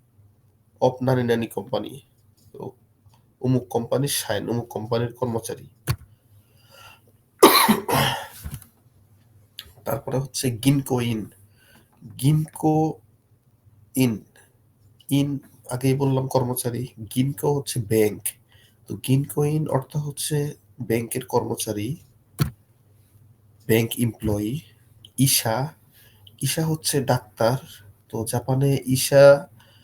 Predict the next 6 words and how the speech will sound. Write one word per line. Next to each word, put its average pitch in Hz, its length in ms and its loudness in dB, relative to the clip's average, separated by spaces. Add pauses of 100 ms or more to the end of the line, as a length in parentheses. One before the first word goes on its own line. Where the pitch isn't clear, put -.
(560)
সেনসেই 139 680 4
বলা 117 280 2
হয়, 120 360 0 (400)
আহ, - 160 -16
সব 127 340 -2
ডাক্তারকেই। 117 640 -4